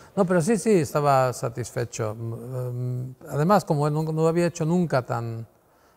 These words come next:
fue, fue como una novedad, ¿no? De,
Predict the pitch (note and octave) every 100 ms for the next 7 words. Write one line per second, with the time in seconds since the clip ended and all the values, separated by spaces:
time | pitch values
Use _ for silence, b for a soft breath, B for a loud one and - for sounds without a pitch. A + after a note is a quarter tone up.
0 | _ - C3+ C#3 C3+ - C#3+ C3+ D3 D3
1 | C3+ B2 B2 B2 A#2+ A#2 A#2 A#2+ A#2+ A#2+
2 | A#2 A#2+ C#3+ C3 A2 D#3 F#3+ C#3+ B2